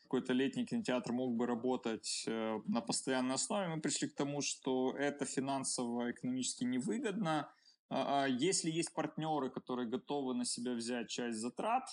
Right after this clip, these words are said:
тогда это может работать. Мы также вот на этих же выходных, на вот этих, которые будут в Одессе, делаем вообще уникальный показ, тоже с партнёрами, э, делаем показ, э,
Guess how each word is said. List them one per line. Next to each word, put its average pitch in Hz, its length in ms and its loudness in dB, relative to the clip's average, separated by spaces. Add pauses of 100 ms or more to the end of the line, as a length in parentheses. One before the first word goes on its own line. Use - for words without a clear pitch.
(160)
тогда 160 480 2
это 175 140 -2
может 139 360 -2
работать. 110 680 -4
Мы 151 280 -2
также 139 580 2
вот 117 200 -6
на 127 160 0
этих 135 300 0
же 117 160 -2
выходных, 127 580 -2
на 120 200 2
вот 113 140 -2
этих, 117 200 0
которые 117 260 0
будут 135 380 2
в 113 60 0
Одессе, 127 680 2 (220)
делаем 127 840 2
вообще 123 300 -2
уникальный 120 480 0
показ, 160 440 -2
тоже 123 200 0
с - 60 -4
партнёрами, 160 800 0
э, 127 360 0
делаем 135 320 0
показ, 135 720 0
э, 120 480 0